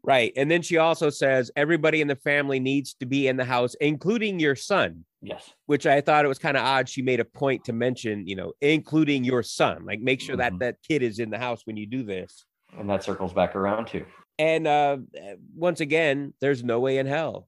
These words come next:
Speaker 1: I mean, at this point, I do not trust Joan at all. And I don't know why Annie does.
Speaker 2: Right. And the interesting thing is, uh, as she's, as Annie's getting ready to leave, Joan calls after her. She goes, "You didn't kill her, Annie." And Annie's obviously stopped dead in her tracks, and she looks back at her and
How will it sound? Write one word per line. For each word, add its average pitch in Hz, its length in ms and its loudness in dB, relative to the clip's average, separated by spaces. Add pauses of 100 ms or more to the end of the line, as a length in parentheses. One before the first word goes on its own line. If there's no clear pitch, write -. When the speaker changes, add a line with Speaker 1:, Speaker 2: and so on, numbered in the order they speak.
(120)
Speaker 1:
I 110 80 -10
mean, 117 260 -4
at 113 160 -4
this 233 160 2
point, 165 240 2
I 151 140 2
do 113 520 -6
not 143 220 0
trust 120 260 -4
Joan 107 320 -2
at 160 200 2
all. 143 440 2 (240)
And 160 120 4
I 202 40 6
don't 208 120 4
know 196 80 4
why 185 120 6
Annie 185 300 2
does. 92 380 -4 (240)
Speaker 2:
Right. 98 400 0 (160)
And 151 120 4
the 170 40 12
interesting 170 400 8
thing 131 380 2 (220)
is, 110 360 0
uh, 101 320 6
as 110 140 2
she's, 113 460 -10
as 117 160 0
Annie's 135 360 4
getting 135 180 6
ready 127 180 6
to 113 80 2
leave, 123 340 2
Joan 113 300 2
calls 113 260 2
after 107 260 2
her. 95 180 -10
She - 140 -8
goes, 98 200 -4 (340)
"You 147 160 4
didn't 165 220 2
kill 165 220 4
her, 104 140 2
Annie." 101 400 -2 (300)
And 107 100 -2
Annie's 117 400 -4 (220)
obviously 110 400 0
stopped 104 260 4
dead 110 140 2
in 110 60 -4
her 104 60 -4
tracks, 104 380 4
and 92 100 -10
she 110 100 -6
looks 117 180 -4
back 107 280 0
at 107 140 4
her 104 140 -2
and 98 240 -4